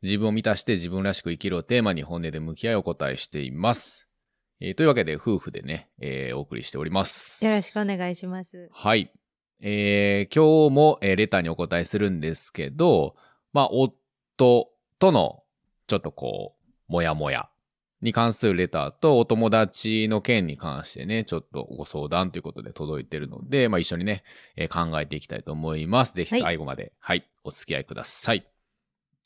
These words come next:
Speaker 1: じゃあ、えー、早速レターを読み上げます。
Speaker 2: はい、お願いします。
Speaker 1: 鍋友ネーム、きなこもちさん。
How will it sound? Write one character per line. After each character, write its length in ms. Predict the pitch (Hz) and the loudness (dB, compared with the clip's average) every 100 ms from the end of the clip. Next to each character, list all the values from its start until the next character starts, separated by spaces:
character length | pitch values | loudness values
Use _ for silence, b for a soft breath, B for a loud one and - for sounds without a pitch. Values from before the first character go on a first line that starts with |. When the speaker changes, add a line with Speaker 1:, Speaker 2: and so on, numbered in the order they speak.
| _ _ _ _ _ - | _ _ _ _ _ -2
Speaker 1:
じ 100 | 131 | 4
ゃ 140 | 175 | 6
あ、 200 | 87 - - | 4 -2 -6
え 140 | 113 | -2
ー、 20 | 110 | 0
早 180 | 131 | 2
速 300 | 120 123 110 | 2 2 4
レ 120 | 104 107 | 4 4
タ 200 | 92 82 | 4 2
ー 20 | |
を 20 | |
読 160 | 76 76 | 2 -2
み 100 | 80 | -4
上 140 | 78 | -4
げ 200 | 76 76 | -4 -6
ま 340 | 78 82 110 131 | -4 0 2 2
す。 540 | - - - - - | 0 -8 -8 -8 -2
Speaker 2:
は 60 | 247 | -2
い、 100 | - 175 | -2 -4
お 20 | |
願 220 | 190 185 | -6 -4
い 40 | 180 | -6
し 120 | 196 | -6
ま 260 | 196 196 196 | -4 -4 -6
す。 160 | - _ _ - | -12 _ _ -4
Speaker 1:
鍋 280 | 113 127 143 | 0 4 4
友 220 | 143 139 | 4 4
ネ 120 | 135 | 4
ー 20 | 95 | 2
ム、 80 | |
き 160 | 85 147 | 0 2
な 100 | 165 | 4
こ 100 | 175 | 4
も 140 | 127 | 2
ち 80 | 101 | 2
さ 300 | - - 87 | 0 -2 -2
ん。 120 | 78 | -2